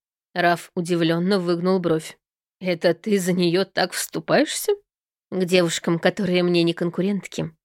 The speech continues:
я могу проявить женскую солидарность". Раф еще несколько долгих секунд смотрел ей в глаза,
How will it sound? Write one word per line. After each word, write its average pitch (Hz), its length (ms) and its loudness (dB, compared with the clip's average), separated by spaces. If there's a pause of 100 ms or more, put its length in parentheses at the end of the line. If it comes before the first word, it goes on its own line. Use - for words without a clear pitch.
(340)
я 302 240 0
могу 180 340 -2
проявить 156 640 0 (180)
женскую 165 500 0
солидарность". 165 680 -2 (540)
Раф 247 320 2
еще 247 360 -2
несколько 190 500 0
долгих 175 380 2
секунд 208 460 -2
смотрел 170 460 0
ей 170 200 0
в 165 60 -4
глаза, 165 460 -2